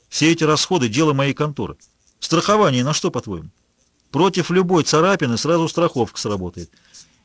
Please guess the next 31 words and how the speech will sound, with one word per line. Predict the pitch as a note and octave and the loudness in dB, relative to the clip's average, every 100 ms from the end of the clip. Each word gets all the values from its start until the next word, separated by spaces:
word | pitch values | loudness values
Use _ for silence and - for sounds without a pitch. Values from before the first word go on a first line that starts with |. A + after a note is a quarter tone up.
| _ - | _ -6
Не | F#2+ B2+ | 0 2
бери | C#3 E3+ E3 | 4 4 4
в | B2 | 2
голову. | D3+ C3 E2+ F2+ | 2 0 0 0
Захочется, | C#3+ - B3 A#3+ - - E3 - _ _ _ _ _ _ - | 0 2 0 0 -4 -8 -12 -18 _ _ _ _ _ _ -6
можешь | C3 G#3 F#3 | 0 2 2
на | F3+ G3 | 2 2
них | G3+ | 2
хоть | F#3 | 0
с | - - | -2 -4
пирса | - A3+ - C#3+ | -4 -2 0 0
в | A2 | 2
море | F#3 C#3+ | 2 2
сигать. | - B2+ A2 - _ | 0 -2 -2 -4 _
Серьёзно. | - D#3+ A3+ A3 F2 - _ _ _ | -2 0 2 0 -2 -10 _ _ _
А | D3+ | -2
я | G#3 | 0
тогда | F#3 F3 | 0 0
взамен | C#3+ E3+ F#3 | 0 0 0
другую | A#2+ G#2 C3+ | -2 -2 -4
куплю. | C3 B2 B2 A#2+ _ _ _ _ _ _ | -4 -6 -8 -8 _ _ _ _ _ _
Как | G#2 | -4
раз | C#3 C#3 | -2 0
недавно | C3+ B2+ C3+ A#2+ | -2 2 2 2
один | A#2+ B2 | 0 -2
знакомый | G2+ B2+ C3 A#2 | -4 -4 -2 -4
писатель-порнушник | A#2 B2+ B2 G#2+ A2 A#2+ E3+ F3 A2 - _ _ _ | -4 -2 -4 -4 -4 -2 -4 -4 -8 -10 _ _ _
свой | - G#2+ C#3+ | -6 0 0
Феррари | - B2+ C3 A#2 F2+ | 0 0 0 0 -4
предлагал. | F2+ E2 E2 D2+ - _ _ _ _ _ - - _ _ _ _ _ | -10 -14 -16 -18 -20 _ _ _ _ _ -20 -20 _ _ _ _ _
«Феррари?» | - F2 D#2+ F#2 C3 D3+ D3+ | -14 -12 -10 -8 -8 -10 -14